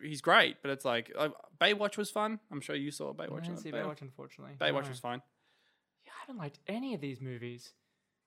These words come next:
Speaker 2: Maybe I don't
Speaker 1: But you
Speaker 2: like
Speaker 1: know
Speaker 2: The
Speaker 1: what's
Speaker 2: Rock.
Speaker 1: interesting? Like, there was real life beef between The Rock and John Cena, and not for wrestling, for, for real life. <laughs>
Speaker 2: Yeah.
Speaker 1: Because Cena resented Rock because, like, once Rock got famous and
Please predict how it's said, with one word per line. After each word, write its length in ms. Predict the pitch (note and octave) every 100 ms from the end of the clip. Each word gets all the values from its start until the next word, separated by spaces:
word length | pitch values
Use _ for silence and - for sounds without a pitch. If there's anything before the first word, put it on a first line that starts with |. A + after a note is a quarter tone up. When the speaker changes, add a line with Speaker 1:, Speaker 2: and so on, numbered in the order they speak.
| _
Speaker 2:
Maybe 240 | F#3 B3+ D4+
I 80 |
don't 280 | D#4 F#3+ D4+
Speaker 1:
But 100 | -
you 60 | G3
Speaker 2:
like 20 |
Speaker 1:
know 60 | G#3
Speaker 2:
The 40 |
Speaker 1:
what's 120 | B3+ G3
Speaker 2:
Rock. 40 |
Speaker 1:
interesting? 200 | E3 F3+
Like, 140 | F#3 D#3+
there 160 | F#3
was 160 | G3+ E3
real 320 | C#3 D#3+ E3
life 260 | D3+ C#3 C3+
beef 260 | C#3 C3+ C#3
between 480 | C#3 - C3 B2+ A#2
The 80 |
Rock 320 | A#2+ B2 B2 B2+
and 100 | A#2
John 200 | A#2+ A#2
Cena, 440 | - A#2+ G#2+ - _
and 160 | - B2+
not 240 | B2 -
for 60 | -
wrestling, 420 | A#2+ A2+ A#2 A#2
for, 140 | C3 B2+ _
for 120 | D#3+ C3
real 200 | B2+ A#2
life. 460 | B2+ - C3 C3 C#3+
<laughs> 80 |
Speaker 2:
Yeah. 220 | D3 C#3 C#3+
Speaker 1:
Because 300 | D#3+ E3 -
Cena 280 | D#3+ D#3+
resented 420 | D3 C3 C3+ C3+ B2
Rock 260 | B2+ B2
because, 240 | C3 C3+ A#2+
like, 160 | A2+
once 280 | B2+ C3+ A#2+
Rock 220 | C3 A#2
got 220 | A#2+ -
famous 400 | - G3+ D#3 C#3
and 260 | C3+ B2 A#2+